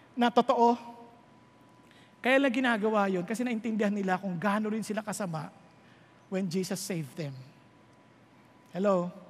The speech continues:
Naalala ko, may, maraming pagkakataon, minumura ako ng tao, minumura, "Ano mo, sama-sama mo, ganyan, ganyan, ganyan."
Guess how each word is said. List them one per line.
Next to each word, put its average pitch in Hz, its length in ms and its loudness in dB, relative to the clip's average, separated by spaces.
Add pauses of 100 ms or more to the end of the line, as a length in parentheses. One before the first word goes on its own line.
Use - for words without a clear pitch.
(580)
Naalala 240 320 6
ko, 226 160 2
may, 214 160 0 (240)
maraming 254 320 6
pagkakataon, 233 480 0
minumura 202 560 2
ako 202 80 -2
ng 190 120 -8
tao, 202 260 0 (180)
minumura, 180 320 -6
"Ano 240 160 -2
mo, 311 160 4
sama-sama 262 400 -4
mo, 294 160 0
ganyan, 254 160 -2
ganyan, 262 200 -6
ganyan." 247 240 -6